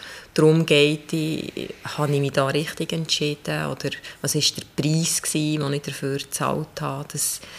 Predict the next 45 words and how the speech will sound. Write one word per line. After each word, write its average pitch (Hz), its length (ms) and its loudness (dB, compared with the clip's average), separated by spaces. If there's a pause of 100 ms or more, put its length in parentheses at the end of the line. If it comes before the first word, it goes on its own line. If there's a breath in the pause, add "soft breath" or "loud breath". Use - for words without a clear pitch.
(140 loud breath)
das - 180 0
sind 147 120 4
alles 156 280 4
Themen, 151 460 2
die 156 60 0
ich - 140 -8
kenne, 196 560 2 (500 loud breath)
persönlich 165 600 2 (140)
auch. 160 540 0
Und - 260 -4
dann 151 80 0
kann 151 200 -2
ich 156 80 -2
da 151 220 0
schon 185 280 2
in, 165 400 0
in 156 80 2
mich 151 220 4
selber 170 360 2
hineingreifen 170 760 -2
und 156 240 -6
wie 160 160 -6
nachher 156 320 -6
spüren, 156 480 -4
was, - 300 -2 (420 loud breath)
wie 139 160 4
habe 147 180 2
ich 165 60 2
mich 165 200 2
dort 165 280 0
wirklich 156 340 -2 (160)
gefühlt 226 520 -2
in 196 60 -2
so 190 160 0
Momenten 185 640 0
oder 151 160 -6
wie 147 100 -2
fühle 170 340 4
ich 170 60 4
mich 170 120 4
in 156 40 0
so 160 160 -2
Momenten. 156 640 -4
Und 135 220 -6
das - 280 -2